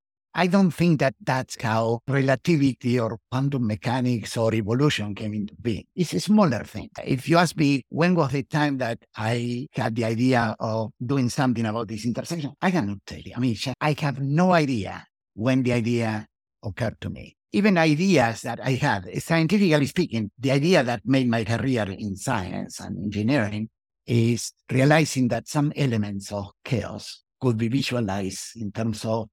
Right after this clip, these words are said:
putting dye fluids and seeing where it goes. It's an idea that if Poincaré seen that, he would have been able to realize many of things that he was thinking, but he couldn't visualize,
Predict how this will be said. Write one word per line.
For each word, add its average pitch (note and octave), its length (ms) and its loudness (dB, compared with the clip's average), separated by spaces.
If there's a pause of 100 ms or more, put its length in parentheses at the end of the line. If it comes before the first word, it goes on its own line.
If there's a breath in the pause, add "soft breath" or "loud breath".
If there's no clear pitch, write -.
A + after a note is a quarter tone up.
(220)
putting G2+ 440 -2
dye G#2 440 0 (100)
fluids G#2 520 -6 (140)
and F2+ 200 -4
seeing G2+ 320 -4
where A2 160 -2
it C3 120 -4
goes. - 420 -2 (220)
It's B2+ 180 -2
an B2 80 0
idea C3 560 4
that A#2 380 0
if A#2 440 0 (220)
Poincaré B2 640 0 (240)
seen A2 540 2
that, C#3+ 320 -2 (340)
he F#3+ 160 0
would F3 160 4
have D3 140 2
been D3 140 6
able C#3+ 240 2
to B2+ 280 -2 (120)
realize B2+ 600 2
many D#3+ 220 2
of C3 100 -2
things C#3 340 -2
that A#2 180 -4 (180)
he D3+ 240 0
was C3 320 2 (200)
thinking, E3 580 2
but B2+ 180 0
he A#2 240 -6
couldn't C3+ 340 0
visualize, A2+ 800 -4